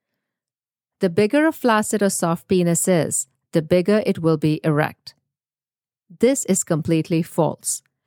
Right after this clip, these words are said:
I am sure that you have heard the terms growers and showers.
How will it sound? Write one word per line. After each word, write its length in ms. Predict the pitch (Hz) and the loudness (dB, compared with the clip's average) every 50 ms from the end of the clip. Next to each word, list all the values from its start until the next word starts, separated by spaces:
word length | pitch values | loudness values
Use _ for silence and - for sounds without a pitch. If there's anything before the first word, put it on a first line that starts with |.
| _ _ _ _ | _ _ _ _
I 160 | - 220 247 277 | 0 2 2 2
am 180 | 320 339 311 | 0 0 -2
sure 400 | - - - 208 175 143 - - | -4 -4 0 2 2 2 0 -2
that 220 | - 185 185 - - | -2 -4 -2 -2 0
you 100 | 226 240 | 0 0
have 160 | 233 214 - | 0 0 0
heard 260 | 190 214 208 202 185 | 0 0 2 0 0
the 80 | 202 196 | -2 -2
terms 480 | - - 190 170 160 160 160 160 - - 160 | -2 0 0 0 0 0 -2 -4 -6 -8 -6
growers 500 | 139 - 170 185 196 208 220 226 220 - | -2 2 2 4 4 4 2 2 2 0
and 120 | 226 214 - | 0 -2 -2
showers. 640 | - - 185 151 143 143 107 - - - - - | -2 0 0 2 2 0 -2 -6 -6 -8 -8 -10